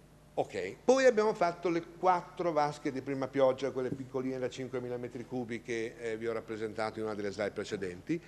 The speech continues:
e l'attuale, quindi oggi, con l'attuale s-, sistema, la C O D mediamente scaricata nei dodici mesi nella zona sud è scesa da centosessantacinque a novantacinque.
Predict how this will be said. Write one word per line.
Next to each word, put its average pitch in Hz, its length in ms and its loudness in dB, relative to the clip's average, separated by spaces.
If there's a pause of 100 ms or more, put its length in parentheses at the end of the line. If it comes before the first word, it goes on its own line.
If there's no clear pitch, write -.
(160)
e 208 260 6
l'attuale, 123 760 0
quindi 101 280 -6
oggi, 104 400 -2
con 98 160 -8
l'attuale 107 360 -4
s-, - 280 -14
sistema, 123 600 -4 (300)
la 123 140 4
C - 160 -4
O 123 60 4
D 127 240 0 (180)
mediamente 101 640 -2
scaricata 120 640 -4
nei 113 160 -2
dodici 131 380 0
mesi 110 280 0
nella 117 180 -2
zona 208 220 2
sud 104 320 -6
è 190 140 -2
scesa 107 320 -4
da 113 80 -6
centosessantacinque 135 960 -8
a 101 40 -8
novantacinque. 101 720 -10